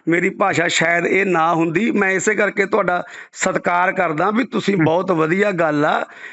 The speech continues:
Speaker 1: ਵੀ
Speaker 2: ਹੂੰ।
Speaker 1: ਗੁਰੂ ਗ੍ਰੰਥ ਸਾਹਿਬ ਜੀ ਨੂੰ ਗੁਰੂ ਮੰਨਦੇ ਹੋ, ਗੁਰਬਾਣੀ
Speaker 2: ਹੂੰ।
Speaker 1: ਨੂੰ ਪੜ੍ਹਦੇ ਹੋ, ਗੁਰੂ ਨਾਨਕ ਪਾਤਸ਼ਾਹ
Speaker 2: ਹੂੰ।
Speaker 1: ਦਾ, ਹਨਾ, ਉਹਨਾਂ ਨੂੰ ਪੂਜਦੇ ਹੋ।
Speaker 2: ਹੂੰ।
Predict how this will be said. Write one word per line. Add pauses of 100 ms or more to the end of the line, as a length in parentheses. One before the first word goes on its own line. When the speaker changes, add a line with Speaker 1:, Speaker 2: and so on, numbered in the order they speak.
(180)
Speaker 1:
ਵੀ
Speaker 2:
ਹੂੰ।
Speaker 1:
ਗੁਰੂ
ਗ੍ਰੰਥ
ਸਾਹਿਬ
ਜੀ
ਨੂੰ
ਗੁਰੂ
ਮੰਨਦੇ
ਹੋ,
ਗੁਰਬਾਣੀ
Speaker 2:
ਹੂੰ।
Speaker 1:
ਨੂੰ
ਪੜ੍ਹਦੇ
ਹੋ,
ਗੁਰੂ
ਨਾਨਕ
ਪਾਤਸ਼ਾਹ
Speaker 2:
ਹੂੰ।
Speaker 1:
ਦਾ, (560)
ਹਨਾ,
ਉਹਨਾਂ
ਨੂੰ
ਪੂਜਦੇ
ਹੋ।
Speaker 2:
ਹੂੰ।